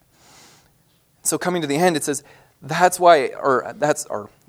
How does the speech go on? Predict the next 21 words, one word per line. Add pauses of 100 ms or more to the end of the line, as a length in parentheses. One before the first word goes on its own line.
(200)
it
actually
doesn't
say
anymore.
I'm
just
looking
at
my
notes. (600)
"That's
why (220)
Abraham
could
rely (200)
on
the
word
so
hard,